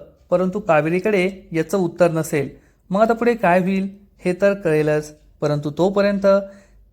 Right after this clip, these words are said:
कोण होतीस तू, काय झालीस तू, या मालिकेचे असेच नवीन नवीन अपडेट्स सर्वात आधी जाणून घेण्यासाठी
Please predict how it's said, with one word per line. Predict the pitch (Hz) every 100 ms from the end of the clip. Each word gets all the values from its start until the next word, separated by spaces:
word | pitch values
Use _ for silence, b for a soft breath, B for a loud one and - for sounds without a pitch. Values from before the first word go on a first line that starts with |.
| _ -
कोण | 175
होतीस | 185 180 185 226 220
तू, | 196 214 220 -
काय | - 180
झालीस | 180 165 165 165
तू, | 170 135 - B _
या | 165 175
मालिकेचे | 202 208 214 214 220 214 151
असेच | 143 202
नवीन | 202 202 202
नवीन | 208 208
अपडेट्स | 190 202 202
सर्वात | - 160 175
आधी | 185 185
जाणून | 190 185 190
घेण्यासाठी | 185 190 214 214 190 196